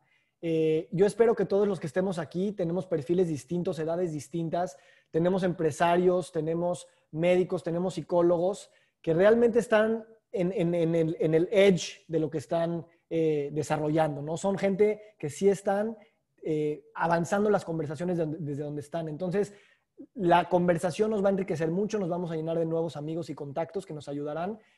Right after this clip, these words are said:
precisamente a seguir colaborando a futuro. Eh, también, eh, actualizarte en los nuevos paradigmas de salud,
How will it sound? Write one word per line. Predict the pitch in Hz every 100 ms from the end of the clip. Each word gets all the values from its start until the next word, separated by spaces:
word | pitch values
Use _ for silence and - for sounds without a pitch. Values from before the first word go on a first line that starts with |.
| -
precisamente | 160 156 165 160 160
a |
seguir | 139 143
colaborando | 143 151 139 143 147
a |
futuro. | 139 131 147 139 - _ _ _ _ _ _ _ _
Eh, | 175 175 175 175 -
también, | 175 185 202 233 277 339 -
eh, | 175 165 165 175 - -
actualizarte | 175 214 190 185 220 247
en |
los | 226
nuevos | 214 220
paradigmas | 220 180 170 196 214 190
de |
salud, | 175 151 160 190